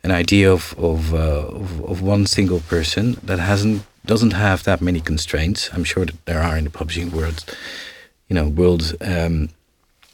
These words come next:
constraints as to what you can actually bring to a market. However,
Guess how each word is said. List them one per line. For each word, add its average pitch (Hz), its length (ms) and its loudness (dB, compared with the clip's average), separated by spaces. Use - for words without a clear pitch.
constraints 82 560 0
as 76 140 -6
to 87 80 -4
what 82 340 -2
you 85 80 0
can 85 160 -2
actually 78 260 -2
bring 135 220 4
to - 160 -2
a - 20 0
market. 78 460 -4
However, 101 520 4